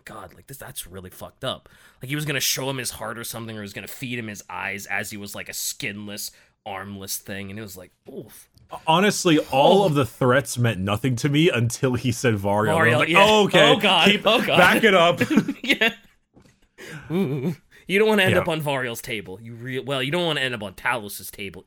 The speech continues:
Speaker 1: either, but yeah, Variel,
Speaker 2: Yes.
Speaker 1: not, mm-mm, mm-mm, mm-mm, mm-mm.
Speaker 2: Uh, but, so they had, so this is arguably the best part of,
Speaker 1: <laughs>
Speaker 2: so, so after this, he kinda,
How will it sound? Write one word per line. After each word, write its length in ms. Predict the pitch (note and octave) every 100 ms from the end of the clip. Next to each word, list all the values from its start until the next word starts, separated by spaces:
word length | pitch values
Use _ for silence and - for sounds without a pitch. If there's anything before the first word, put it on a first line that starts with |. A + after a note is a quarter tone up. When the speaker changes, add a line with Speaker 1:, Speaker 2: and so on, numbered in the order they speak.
| -
Speaker 1:
either, 420 | B2+ G2 E2+ E2+
but 220 | F#2+ E2+ - - - - _
yeah, 180 | G#2 F#2+
Variel, 440 | F#2+ A#2 C3+ B2 -
Speaker 2:
Yes. 460 | A2 G#2+ G#2+ G#2+ G2
Speaker 1:
not, 80 |
mm-mm, 320 | G2+ - G2+ -
mm-mm, 200 | C3+ A#2+ G#2+ - G2+
mm-mm, 260 | A2+ G2 - _ _ _ _
mm-mm. 80 | A#2
Speaker 2:
Uh, 200 | F#2+ F#2
but, 440 | E2+ C#3+ B2 - - _ _
so 200 | - E3+
they 120 | D#3+
had, 460 | C3+ E3+ F3 E3+ -
so 180 | - C#3
this 480 | A#2 A2 G3+ - G#3
is 300 | D3 - - _
arguably 720 | C#3 D3 C#3 D#3 B2 A#2+ B2
the 80 | G#2+
best 320 | F2+ G2+ -
part 400 | - G2+ F#2 E2 _ _ _ _ - A3 G#3
of, 480 | A#2 G#3 F2+ G#3+ - -
Speaker 1:
<laughs> 140 | - -
Speaker 2:
so, 180 | G#3+
so 300 | G3+ A3 F#3+ F3
after 320 | G3 - G#3
this, 300 | C#3 B2+ -
he 80 | C3
kinda, 680 | - F#3 G#3 E3 A#2+ F#2